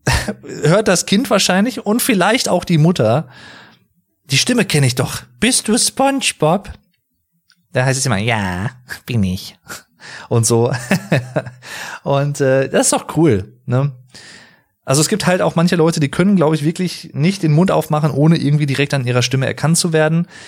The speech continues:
Kann, glaub ich, auch manchmal nerven, kann ich mir vorstellen, wenn man jetzt irgendwie verabredet ist in einem Restaurant zum Beispiel und man will einfach nur seine Ruhe haben,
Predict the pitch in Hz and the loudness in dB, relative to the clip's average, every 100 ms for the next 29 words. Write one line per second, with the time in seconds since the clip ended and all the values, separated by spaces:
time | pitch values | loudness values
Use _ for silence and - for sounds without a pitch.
0 | - - - _ _ - 156 165 180 143 | -20 -20 -20 _ _ -4 -2 2 2 2
1 | 127 139 123 104 123 - 92 95 135 - | 2 2 2 0 -2 -2 0 0 0 0
2 | 160 147 147 147 - 135 135 - 131 127 | 0 0 0 -2 0 0 0 0 0 2
3 | 123 120 120 113 - 117 117 110 110 - | 2 2 2 0 -2 0 0 0 -4 -2
4 | - 123 120 117 - 113 120 110 104 110 | -4 0 -2 0 -2 -2 0 0 2 0
5 | - 95 127 143 - 120 113 120 - 120 | -2 -2 0 0 0 0 0 0 0 0
6 | 120 - 110 117 143 160 151 139 123 123 | 0 0 -2 -2 0 0 0 2 2 2
7 | 120 208 170 143 143 147 160 | 4 4 2 2 0 -2 -6